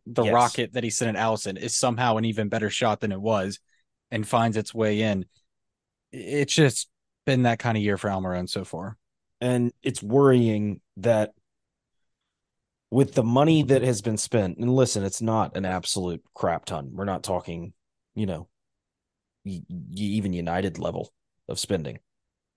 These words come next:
Speaker 2: They haven't spent a hundred five on a player. They haven't, they haven't done the Arsenal level of spending like, like Arsenal have this summer. But for them to be able to say, "Hey, we're one of the big boys," like Jay says now, you've gotta back it up.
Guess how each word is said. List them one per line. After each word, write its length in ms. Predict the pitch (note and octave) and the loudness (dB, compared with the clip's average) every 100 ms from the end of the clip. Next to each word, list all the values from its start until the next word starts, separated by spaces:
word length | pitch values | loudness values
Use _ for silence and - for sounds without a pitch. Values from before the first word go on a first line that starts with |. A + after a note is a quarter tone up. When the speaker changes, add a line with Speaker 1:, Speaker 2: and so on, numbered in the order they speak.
| _ _ _ F2+ | _ _ _ -2
Speaker 2:
They 80 | |
haven't 180 | G#2 G2 | 0 0
spent 260 | - A2 G2 | -2 -2 -2
a 40 | |
hundred 280 | G2+ F#2+ F2+ | -2 -4 -2
five 420 | - F#2 F2 F2 - | -2 0 0 -4 -8
on 140 | F2+ | -8
a 40 | E2+ | -4
player. 340 | G#2 G2+ E2+ | 0 0 -2
They 80 | F2+ | -6
haven't, 220 | F#2 F2 | -8 -10
they 200 | G2 G2+ | -6 -2
haven't 180 | F#2+ F#2 | -2 -2
done 200 | F#2 G2+ | -2 -2
the 80 | F#2 | -2
Arsenal 360 | F2 F2+ - F2+ | -4 -6 -6 -6
level 180 | F2+ | -6
of 60 | F2 | -8
spending 320 | - F#2 F#2+ | -8 -6 -6
like, 140 | F2+ E2+ _ _ | -6 -10 _ _
like 160 | F2+ F2 | -6 -4
Arsenal 320 | F#2 - F2+ | -4 -2 -4
have 100 | F2 | -4
this 160 | F2 - | -4 0
summer. 400 | B2 A#2 E2+ - _ _ _ _ _ _ _ _ - | 2 2 0 -8 _ _ _ _ _ _ _ _ 2
But 500 | B2 E2 - - - _ _ _ _ _ _ _ _ _ _ _ _ - | 4 4 -2 -8 -12 _ _ _ _ _ _ _ _ _ _ _ _ -6
for 180 | - A2 | 0 0
them 460 | F2+ A#2+ B2 B2 | 2 2 4 2
to 120 | - A2+ | 0 -2
be 180 | A2+ | 0
able 140 | A2+ A2 | 2 0
to 60 | |
say, 260 | G#2+ B2+ B2 | 0 2 2
"Hey, 180 | A2+ G#2+ | 2 0
we're 160 | G#2 | 0
one 160 | G2+ G2 | -2 -2
of 60 | F#2 | -4
the 40 | |
big 240 | F2+ G#2 F#2 | -2 -2 0
boys," 280 | G2 F#2 - | -2 0 -2
like 160 | F#2+ | -4
Jay 200 | - F#2+ | -4 -4
says 360 | - B2 C#3+ A#2+ | 0 2 4 2
now, 380 | G2 F#2 G2+ - _ _ _ _ _ _ | -2 -2 -4 -6 _ _ _ _ _ _
you've 140 | B2 A#2 | -4 4
gotta 220 | D#3+ E3 | 4 6
back 260 | D3+ C#3 | 6 4
it 100 | B2+ | 2
up. 320 | B2+ C#3 - | 0 -2 -4